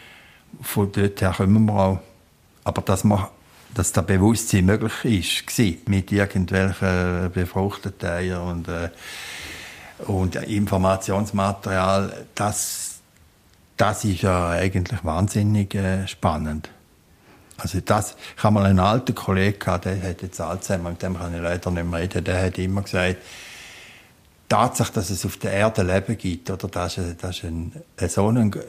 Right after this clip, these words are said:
auch statistisch, Mathematiker und Philosoph gewesen. Statistik ist so ein grosser Sonderfall.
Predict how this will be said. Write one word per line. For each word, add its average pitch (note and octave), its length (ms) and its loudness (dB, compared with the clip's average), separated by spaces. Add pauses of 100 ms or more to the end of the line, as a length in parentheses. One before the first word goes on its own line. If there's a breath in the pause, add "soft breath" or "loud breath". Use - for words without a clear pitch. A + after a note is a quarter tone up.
auch F#2+ 140 0
statistisch, - 680 -4
Mathematiker F#2 760 -4
und F#2 100 -4
Philosoph F2+ 500 -4
gewesen. - 160 -10 (460 loud breath)
Statistik - 720 0
ist G2+ 200 -2
so B2 200 6
ein C#3+ 100 4
grosser G2+ 560 0
Sonderfall. F#2 760 2